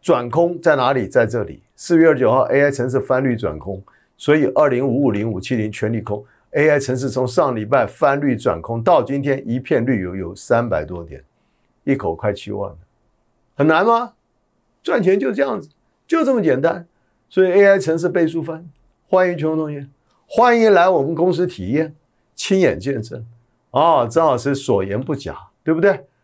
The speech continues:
那更开心的，我们四月份在全国东森电视财经台公开呼吁，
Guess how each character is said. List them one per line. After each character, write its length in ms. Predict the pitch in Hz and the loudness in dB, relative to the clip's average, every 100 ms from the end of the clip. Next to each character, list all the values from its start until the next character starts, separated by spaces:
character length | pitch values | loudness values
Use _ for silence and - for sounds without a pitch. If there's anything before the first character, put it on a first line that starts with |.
| _ _ _ _ | _ _ _ _
那 120 | 151 | -2
更 200 | - 185 | 2 2
开 180 | 147 165 | 2 0
心 160 | 156 165 | 0 2
的， 80 | |
我 120 | 131 110 | 2 0
们 100 | 151 | -4
四 280 | - 202 | 0 2
月 160 | 180 160 | 4 4
份 300 | 160 131 - _ _ | 4 0 -4 _ _
在 260 | - 151 139 | 0 2 0
全 320 | - 135 170 | -2 0 2
国 220 | 143 135 139 | 2 2 2
东 280 | 170 175 | 2 0
森 320 | 170 170 170 170 _ | 2 2 2 -4 _
电 200 | - 156 | 0 2
视 180 | - 135 | 0 -4
财 180 | - 131 | 0 0
经 160 | 147 | 0
台 200 | 151 104 | 0 0
公 240 | 113 165 170 | 0 -2 0
开 180 | 156 151 | 0 0
呼 220 | 151 151 | -2 -2
吁， 180 | 117 | -4